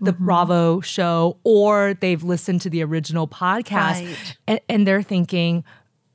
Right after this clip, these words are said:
Speaker 1: "This guy's kind of a mess," because sometimes he would be very messy with his crime, you know? I mean, he didn't clean up very well after himself, but that's part of the impulsivity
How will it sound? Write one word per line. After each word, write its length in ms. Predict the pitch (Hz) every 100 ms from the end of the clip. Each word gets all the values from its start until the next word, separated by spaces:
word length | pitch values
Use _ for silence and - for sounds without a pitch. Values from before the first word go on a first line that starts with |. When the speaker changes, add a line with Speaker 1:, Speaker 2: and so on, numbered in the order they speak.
| _ _ -
Speaker 1:
"This 320 | 160 170 -
guy's 420 | 180 147 143 151
kind 200 | - 160
of 60 | 147
a 80 | 143
mess," 460 | 147 240 370 -
because 240 | 196 208 185
sometimes 720 | - 247 392 240 185 196 -
he 80 |
would 120 | 220 214
be 100 | 240
very 180 | 247 277
messy 380 | 254 403 285 208
with 200 | 190 -
his 240 | 185 180
crime, 440 | - 226 240 143 180
you 100 | 180
know? 240 | 185 190 - -
I 60 | 208
mean, 200 | 202 202
he 100 | 226
didn't 220 | 262 262
clean 240 | - 202 220
up 120 | 320
very 160 | 156 143
well 140 | 131
after 220 | 113 - 151
himself, 280 | 147 147
but 80 | 165
that's 220 | 175 220
part 360 | - - 220 262
of 100 | 185
the 100 | 165
impulsivity 760 | 160 160 143 - 156 214 285